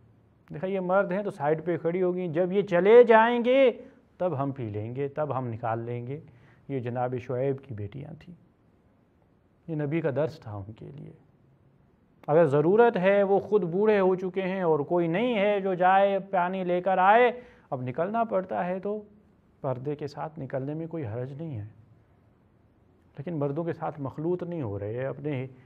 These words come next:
حجاب اور اپنے وقار کو باقی رکھے ہوئے ہیں۔ حضرت موسیٰ علیہ السلام آگے بڑھتے ہیں، ان کو پانی نکال کے دیتے ہیں۔ بیٹیاں لے جاتی ہیں جب،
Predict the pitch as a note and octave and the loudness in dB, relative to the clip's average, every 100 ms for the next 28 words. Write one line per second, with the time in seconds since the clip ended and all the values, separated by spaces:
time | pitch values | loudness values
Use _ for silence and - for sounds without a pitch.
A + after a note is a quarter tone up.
0 | _ A#2+ A#2 C#3 E3 F#3 E3 D#3 C#3+ D3+ | _ -6 0 4 6 6 6 2 -2 -6
1 | C3 A2+ D3 E3 E3 D#3+ C#3 E3 G3 D3+ | -6 0 4 4 2 0 -2 -2 -2 -2
2 | - C3+ A2 G2+ G2 G#2 D3 - _ _ | -4 -8 -8 -8 -12 -14 -18 -20 _ _
3 | _ _ _ _ _ _ - C3 C3 C3+ | _ _ _ _ _ _ -8 -6 -4 -6
4 | C3 D3 C3+ B2 B2+ B2+ B2+ C3+ E3 D#3 | -2 0 0 -2 -4 -4 -2 0 0 0
5 | D3+ D#3 D#3+ D#3 D3+ C3+ B2+ C3 B2+ B2+ | -4 -4 -6 -4 -4 -6 -8 -8 -4 0
6 | E3 F3+ F3 F3 F3+ F3+ E3 E3+ E3 F3+ | 0 2 4 6 6 2 -2 -2 -4 -6
7 | D#3+ F#3 G3+ - - _ _ _ _ _ | -4 -4 -6 -14 -20 _ _ _ _ _
8 | _ _ _ _ _ _ _ _ _ _ | _ _ _ _ _ _ _ _ _ _
9 | _ C3 E3 G3+ G3+ G3 G3+ G#3 G3+ A3 | _ 2 2 4 2 4 6 6 6 2
10 | G#3 G#3 G#3+ | 0 2 2